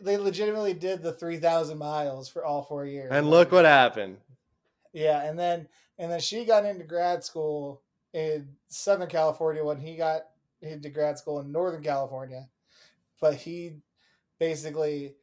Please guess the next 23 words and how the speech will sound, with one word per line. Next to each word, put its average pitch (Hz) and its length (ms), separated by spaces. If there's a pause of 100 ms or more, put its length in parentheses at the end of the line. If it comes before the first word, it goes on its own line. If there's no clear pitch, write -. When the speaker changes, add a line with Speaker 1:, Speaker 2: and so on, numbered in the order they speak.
(320)
Speaker 1:
delayed 165 520
his 175 300
grad 147 340
school 143 460
to - 100
go 156 200
live 156 220
with 147 160
her 180 260
while 151 160
she 196 240
did 151 220
grad 143 280
school 143 300
for, 143 220 (680)
and 147 220
so 156 140
she 175 280
did 170 200
her 165 180
grad 156 300
school. 147 400 (420)
Then 151 460